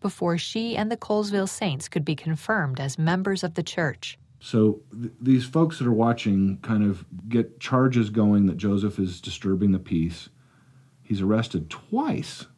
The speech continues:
Speaker 2: at his own wife's baptism, trying to confirm her. And then basically they have to leave town just to confirm her. It's really kind of an incredible story.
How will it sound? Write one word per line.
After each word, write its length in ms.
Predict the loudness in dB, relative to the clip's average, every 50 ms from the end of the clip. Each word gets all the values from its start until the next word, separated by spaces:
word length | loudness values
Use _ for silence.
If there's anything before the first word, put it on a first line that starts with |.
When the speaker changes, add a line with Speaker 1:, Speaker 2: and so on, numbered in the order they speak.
| _ _ -2
Speaker 2:
at 80 | 0 0
his 160 | 0 0 0 0
own 280 | 2 6 6 6 6
wife's 340 | 6 4 2 2 0 -2 -4
baptism, 640 | -6 -4 -2 -2 -2 -4 -4 -4 -2 -2 0 -2 -2
trying 280 | -2 0 0 0 0
to 80 | 0 -2
confirm 560 | -2 -2 -4 -4 -2 -2 -2 0 0 0 0
her. 300 | -2 -4 -6 -6 -6 -8 -12 -16 -20 _ -20 -20 -20 _ _ _ _ 4
And 120 | 6 8
then 140 | 8 8 8
basically 720 | 6 6 2 2 2 -2 -2 2 4 6 6 6 6 4 0 -6 -20 -20 -20 -20 _ _
they 140 | 0 2 4
have 200 | 4 4 2 2 2
to 80 | 2
leave 260 | 4 6 4 4 4
town 280 | 2 0 2 2 2 2
just 220 | 0 -2 -4 -4 -4
to 60 | -6
confirm 480 | -2 0 -2 -2 -2 -4 -4 -2 -2 -2
her. 100 | -2 0 0
It's 180 | -2 0 2
really 240 | 2 4 4 4 2
kind 220 | 0 0 0 0 0
of 80 | 2
an 80 | 2 2
incredible 500 | 2 0 0 0 0 0 0 -2 -6 -8
story. 560 | -10 -10 -6 -4 -2 -2 -2 -4 -6 -8